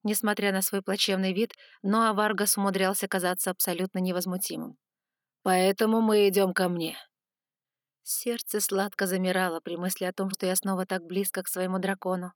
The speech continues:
Он на меня не смотрел, глубоко погрузившись в свои мысли, и я тоже старательно отводила взгляд, но никак не могла сосредоточиться на чём-то одном.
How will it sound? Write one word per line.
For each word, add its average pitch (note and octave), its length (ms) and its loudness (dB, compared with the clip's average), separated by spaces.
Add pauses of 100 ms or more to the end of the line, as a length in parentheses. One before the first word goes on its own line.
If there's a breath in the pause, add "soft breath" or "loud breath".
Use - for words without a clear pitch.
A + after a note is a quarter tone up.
(400)
Он C4 200 4
на C#4+ 80 2
меня C#4 240 4
не B3+ 100 4
смотрел, G#3+ 540 -2
глубоко F#3 420 -2
погрузившись F#3 640 -2
в - 60 0
свои F#3+ 180 0
мысли, F3+ 500 -2 (300 loud breath)
и G#3 80 2
я F#3+ 160 4
тоже C4 280 -2
старательно F3+ 560 -2
отводила F3 400 -2
взгляд, F3 360 -4 (360 soft breath)
но G#3 140 2
никак G#3 340 0
не G3+ 80 0
могла F#3+ 300 2
сосредоточиться F#3+ 840 -2
на F#3+ 120 0
чём-то F#3+ 360 -2
одном. G3 380 -2